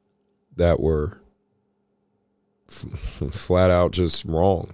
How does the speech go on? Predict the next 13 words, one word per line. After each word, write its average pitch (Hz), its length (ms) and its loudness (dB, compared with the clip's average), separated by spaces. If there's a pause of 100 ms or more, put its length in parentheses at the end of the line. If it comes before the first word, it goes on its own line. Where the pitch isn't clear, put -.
(160)
You 87 120 0
know, 78 280 0
um, 76 300 -6
had 82 160 0
a 73 40 0
kid 82 260 0
named 78 240 -2
Benny. 85 320 2 (920)
Um, 78 500 -4 (920)
he 87 220 2
left. 85 560 2 (480)
I 85 180 0
don't 80 240 -2